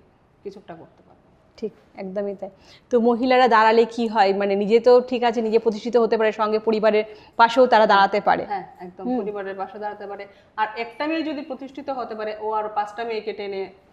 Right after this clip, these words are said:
Speaker 1: ঠিক উপরে
Speaker 2: একদম
Speaker 1: তুলবে,
Speaker 2: তাই, ঠিক।
Speaker 1: উপরে তুলবে।
Speaker 2: একদমই তাই।
Speaker 1: তো আমি মনে করি আগে মহিলাদের প্রতিষ্ঠিত হওয়াটা খুব জরুরি সমাজে।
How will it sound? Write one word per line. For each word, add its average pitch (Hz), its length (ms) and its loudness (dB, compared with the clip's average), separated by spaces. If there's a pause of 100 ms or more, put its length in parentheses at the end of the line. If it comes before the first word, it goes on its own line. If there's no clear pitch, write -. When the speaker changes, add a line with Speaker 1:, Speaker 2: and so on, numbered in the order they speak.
(240)
Speaker 1:
ঠিক 269 140 -14
উপরে - 280 -8
Speaker 2:
একদম 202 280 -2
Speaker 1:
তুলবে, 214 140 -6
Speaker 2:
তাই, 202 160 -8 (280)
ঠিক। 202 140 -12
Speaker 1:
উপরে 180 300 -16
তুলবে। - 240 -20 (220)
Speaker 2:
একদমই 208 400 -6
তাই। 214 160 -12
Speaker 1:
তো 190 60 -10
আমি 196 200 -2
মনে 262 240 -6
করি 262 200 -6
আগে 240 260 -2
মহিলাদের 226 720 -6 (280)
প্রতিষ্ঠিত 214 360 -18
হওয়াটা 196 300 -12
খুব 202 240 -20
জরুরি 185 300 -14 (180)
সমাজে। 180 320 -20